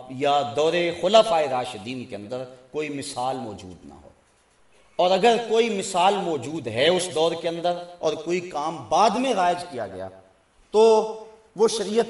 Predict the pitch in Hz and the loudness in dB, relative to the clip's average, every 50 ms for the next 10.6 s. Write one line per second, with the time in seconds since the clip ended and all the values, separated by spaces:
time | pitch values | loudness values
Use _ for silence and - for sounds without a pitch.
0 | 226 208 214 180 139 165 170 180 170 180 208 202 - 202 185 - 202 - 180 175 | 0 -2 -2 -2 2 2 2 2 2 -2 -4 -2 -2 -4 -4 -4 0 4 6 6
1 | 180 180 180 180 156 147 156 160 165 - 170 - - - 151 123 156 180 180 214 | 6 6 6 0 -2 -2 -4 -6 -6 -6 -6 -8 -6 -6 -4 -2 -2 2 2 2
2 | - 214 180 160 143 - 127 131 139 139 147 131 113 156 160 156 156 180 160 135 | 0 0 -6 -6 -4 -4 -4 -4 -2 -2 -4 -2 -2 -2 -4 -2 -2 -2 -2 -2
3 | 123 131 156 165 156 165 160 165 160 160 165 156 143 139 143 151 160 165 170 170 | -2 -2 -4 -4 -4 -4 -6 -6 -6 -8 -10 -10 -6 -4 -2 -4 -2 -2 -4 -4
4 | 165 147 123 123 110 98 92 120 123 131 143 147 143 139 139 - - - - _ | -4 -4 -6 -6 -6 -4 -2 -2 -2 -2 -4 -6 -8 -8 -10 -12 -18 -20 -20 _
5 | - - - 170 185 180 185 185 160 131 123 135 127 139 127 123 131 127 131 - | -10 -2 0 0 0 0 -2 -6 -10 -8 -8 -6 -6 -6 -6 -6 -8 -10 -8 -10
6 | 120 - - 127 127 135 139 127 - 135 110 - - 135 143 139 135 - 135 117 | -10 -8 -6 -6 -6 -6 -8 -8 -8 -10 -10 -6 -4 -4 -4 -4 -4 -8 -10 -12
7 | 113 113 - 127 127 127 127 143 131 139 131 139 156 147 151 - 147 156 165 165 | -10 -6 -4 -4 -4 -4 -4 -10 -10 -10 -10 -10 -10 -10 -10 -10 -10 -8 -8 -8
8 | 143 170 135 113 123 110 95 95 92 92 95 101 90 - - _ _ _ _ _ | -8 -10 -12 -12 -12 -12 -12 -14 -14 -14 -14 -16 -18 -18 -20 _ _ _ _ _
9 | _ _ _ _ _ _ _ - 160 170 156 - 120 202 233 233 233 226 220 214 | _ _ _ _ _ _ _ -2 0 0 0 0 -2 -2 0 0 0 2 2 2
10 | 208 202 180 170 170 185 196 208 208 196 190 | 2 2 0 -4 -4 -2 2 2 2 4 2